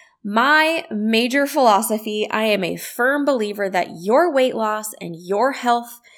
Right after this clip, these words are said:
should fit into your life. You should not be trying to fit your life around a food plan, and you should not be trying to fit your life around a diet or some kind of exercise program or around your latest restrictive thing that you signed yourself up for.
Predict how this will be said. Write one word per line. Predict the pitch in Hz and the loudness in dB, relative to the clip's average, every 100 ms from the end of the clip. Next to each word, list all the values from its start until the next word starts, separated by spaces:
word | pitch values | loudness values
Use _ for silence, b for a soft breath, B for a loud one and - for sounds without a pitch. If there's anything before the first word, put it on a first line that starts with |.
| B | B
should | B - 202 | B -2 -2
fit | - - 254 254 | -4 4 4 4
into | 240 226 220 220 | -4 -4 -6 -6
your | 208 190 180 165 | -4 -2 -2 -2
life. | 160 151 - - - b b - | -2 -2 -4 -14 -20 b b -8
You | 202 359 427 | 2 4 4
should | 359 | 2
not | 294 294 | 0 -2
be | 269 | -4
trying | 254 269 240 | -2 -2 -2
to | 226 | -4
fit | 226 233 | -4 -2
your | 220 202 | 0 0
life | 196 202 202 | 0 0 -2
around | - 190 202 196 196 190 - | -4 0 0 0 -2 -4 -6
a | 185 | -8
food | - 208 196 175 | -6 -6 -6 -8
plan, | 196 156 147 | -6 -6 -4
and | 107 202 | -4 -4
you | |
should | 240 277 | -4 -4
not | 285 285 | -4 -6
be | |
trying | 277 285 240 | -8 -6 -6
to | |
fit | 233 247 | -6 -4
your | 233 | -4
life | 208 202 196 - | -2 -2 -2 -4
around | 185 185 185 | -4 -4 -4
a | 185 | -6
diet | 170 170 170 165 - | -2 0 2 0 -4
or | 170 | -8
some | 175 190 180 | -8 -8 -6
kind | 190 | -6
of | 180 - | -6 -4
exercise | 175 - 170 170 165 | -6 -8 -6 -6 -6
program | - 180 170 160 143 _ _ _ - | -6 -8 -6 -10 -10 _ _ _ -6
or | 196 196 190 | 0 2 4
around | 190 190 190 | 4 2 0
your | 190 | -2
latest | 180 180 180 185 - | 0 2 2 0 0
restrictive | 190 180 - 185 - 185 175 | -6 -4 -4 -6 0 0 0
thing | - 180 170 | 0 0 0
that | 170 170 | -4 -4
you | 180 | -6
signed | 185 196 175 185 | -2 0 0 0
yourself | 180 - 175 175 | -2 -2 -2 0
up | 185 180 | -2 -2
for. | - 170 143 - | -4 -2 -2 -4